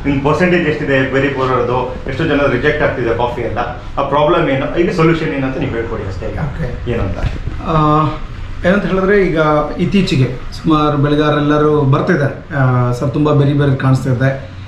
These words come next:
Speaker 2: ಆ, ನಮ್ಮ ತೋಟದಲ್ಲೂ ಕಾಣಿಸ್ತಿದೆ. ಮತ್ತೆ ಜೊತೆಗೆ ಈ ಕಾಫಿ ಎಲ್ಲ ಕೊಡುವಾಗ, ಮ್, ಓ ಟಿ ಪ್ರಾಬ್ಲಮ್ ಬಂದಾಗ, ಮತ್ತೆ even ಟ್ರೇಡರ್ಸ್ ಬೈ ಮಾಡೋರೆಲ್ಲರೂ ಇಲ್ಲ, ತುಂಬಾ ಬೆರಿ ಬೋರರ್ ಇದೆ ಅಂತ ಹೇಳುವಾಗ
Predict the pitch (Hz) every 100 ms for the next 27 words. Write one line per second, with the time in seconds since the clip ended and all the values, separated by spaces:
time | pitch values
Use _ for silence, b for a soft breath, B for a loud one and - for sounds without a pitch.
0 | B B 139 139 143 139 135 139 139 139
1 | 135 131 139 147 135 160 139 147 165 156
2 | 147 - - - - 156 143 135 175 190
3 | 190 170 165 156 160 156 151 147 143 -
4 | 143 139 139 147 170 202 175 160 156 151
5 | 151 170 175 151 151 151 156 151 143 139
6 | 131 156 156 - 143 143 170 156 151 143
7 | 143 160 151 147 143 135 - 151 139 143
8 | 156 151 143 139 139 131 147 147 147